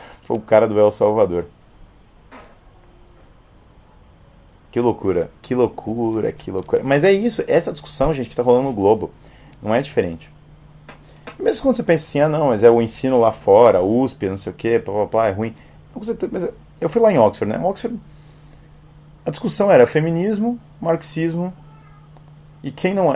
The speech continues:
quem não tava discutindo isso é chinês, que é metade da universidade, todo mundo é chinês.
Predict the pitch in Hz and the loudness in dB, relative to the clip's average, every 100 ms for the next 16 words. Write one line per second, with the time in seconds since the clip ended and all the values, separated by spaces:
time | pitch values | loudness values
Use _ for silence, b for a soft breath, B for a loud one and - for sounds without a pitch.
0 | - - 160 165 147 - - 151 156 - | -2 -2 2 2 0 -6 -4 -2 -2 -2
1 | 165 165 95 - - - - - - 107 | -4 -4 -6 -8 -20 -20 -20 -20 -4 -2
2 | 107 107 104 107 98 - 101 104 - 85 | -2 0 0 0 -4 -6 -6 -6 -8 -14
3 | - 117 110 98 87 - | -8 -6 -6 -8 -12 -14